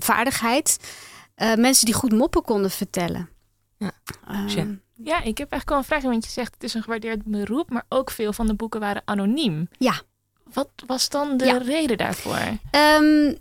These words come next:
Speaker 1: oh, wa-, waarom ze anoniem waren? Omdat ze daar in ieder geval minder waarde aan hechten om hun naam te, te, vast te plakken aan een boek. Ehm,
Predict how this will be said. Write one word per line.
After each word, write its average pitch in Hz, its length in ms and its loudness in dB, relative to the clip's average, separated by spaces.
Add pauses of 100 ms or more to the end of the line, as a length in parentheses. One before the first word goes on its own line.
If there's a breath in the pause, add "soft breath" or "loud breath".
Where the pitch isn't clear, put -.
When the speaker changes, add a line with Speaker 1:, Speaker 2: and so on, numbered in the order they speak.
(280)
Speaker 1:
oh, 302 340 4
wa-, 240 180 4
waarom 277 240 6
ze - 100 4
anoniem 254 440 6
waren? 269 680 4
Omdat 254 300 4
ze 262 160 4
daar 220 340 2
in 233 100 4
ieder 302 180 4
geval 240 240 0
minder 220 340 2
waarde 214 360 2
aan 262 220 2
hechten 254 460 0
om 233 160 2
hun 220 220 4
naam 214 400 2 (260)
te, 214 400 -2
te, 220 220 -4
vast - 220 -2
te 226 80 0
plakken - 480 -6
aan 233 140 2
een 226 120 0
boek. 262 280 -4 (460 loud breath)
Ehm, 233 600 2